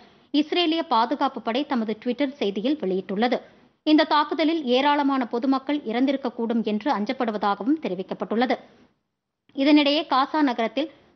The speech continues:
ஊடகவியலாளர்களின் அலுவலகங்கள் சிதைக்கப்பட்டதற்கு தமது வருத்தங்களை தெரிவித்துக் கொள்வதாக ஐநா பொதுச் செயலாளர் ஆண்டோனியா குட்ரஸ் தெரிவித்துள்ளார். இஸ்ரேலின் வான்வெளி தாக்குதலால் சர்வதேச ஊடகங்களின் அலுவலகங்கள் சிதைக்கப்பட்டது.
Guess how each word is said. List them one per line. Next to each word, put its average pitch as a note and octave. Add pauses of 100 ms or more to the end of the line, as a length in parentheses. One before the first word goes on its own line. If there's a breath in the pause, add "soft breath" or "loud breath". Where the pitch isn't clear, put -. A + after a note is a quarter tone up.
ஊடகவியலாளர்களின் C#4
அலுவலகங்கள் C4+
சிதைக்கப்பட்டதற்கு A#3+
தமது A#3+
வருத்தங்களை C#4+
தெரிவித்துக் A#3+
கொள்வதாக G#3 (340 loud breath)
ஐநா E4
பொதுச் C4
செயலாளர் A#3+ (240 loud breath)
ஆண்டோனியா D#4+ (100)
குட்ரஸ் -
தெரிவித்துள்ளார். G#3 (320 loud breath)
இஸ்ரேலின் C#4+
வான்வெளி C#4
தாக்குதலால் A3+
சர்வதேச C#4
ஊடகங்களின் C4
அலுவலகங்கள் B3+
சிதைக்கப்பட்டது. G#3+